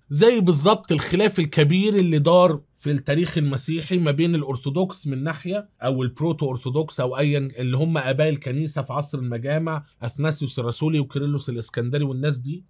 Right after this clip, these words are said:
وما بين الأريوسيين. هم كانوا بيحتكموا افتراضًا يعني لنفس الكتاب، أو الكتاب كان ما بينه اختلافات، لكن في بعض النصوص كانوا بيحتكموا إليها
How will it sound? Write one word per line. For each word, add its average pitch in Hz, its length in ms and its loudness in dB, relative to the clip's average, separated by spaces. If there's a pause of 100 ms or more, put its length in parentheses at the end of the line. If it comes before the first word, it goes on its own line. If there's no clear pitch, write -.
(100)
وما 147 220 2
بين 233 220 2
الأريوسيين. 208 840 -4 (160)
هم 175 200 2
كانوا 214 280 2
بيحتكموا 190 880 2 (340)
افتراضًا 165 680 4
يعني 127 440 -2
لنفس 175 480 -2
الكتاب، 175 600 0 (200)
أو 147 200 2
الكتاب 147 560 0
كان 160 240 0
ما 151 60 4
بينه 208 240 2
اختلافات، 170 640 -2
لكن 160 260 -6
في 226 160 -4
بعض 214 300 2
النصوص 190 640 -6 (120)
كانوا 208 340 6
بيحتكموا 202 840 4
إليها 240 680 2